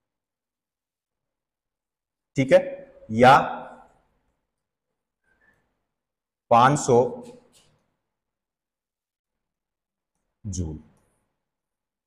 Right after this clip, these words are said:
ठीक है, पाँच सौ न्यूटन मीटर या फिर पाँच सौ जूल।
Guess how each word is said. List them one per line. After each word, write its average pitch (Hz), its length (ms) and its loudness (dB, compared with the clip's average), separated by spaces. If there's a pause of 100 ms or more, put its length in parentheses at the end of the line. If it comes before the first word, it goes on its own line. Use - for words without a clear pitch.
(100)
ठीक 131 140 -2
है, 180 60 2 (840)
पाँच 160 260 4
सौ 202 100 4
न्यूटन 170 340 2
मीटर 156 260 2
या 160 120 4
फिर 180 200 4 (1080)
पाँच 143 240 4
सौ 190 140 6 (560)
जूल। 87 320 -8